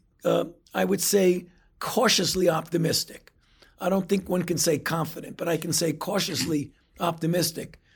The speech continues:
that on the basis of the induction of the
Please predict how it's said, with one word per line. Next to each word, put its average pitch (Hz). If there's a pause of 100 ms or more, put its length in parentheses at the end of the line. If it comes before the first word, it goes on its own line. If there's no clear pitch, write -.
(280)
that 170
on 175
the 165
basis 196
of 165
the 165
induction 156 (520)
of 165
the 170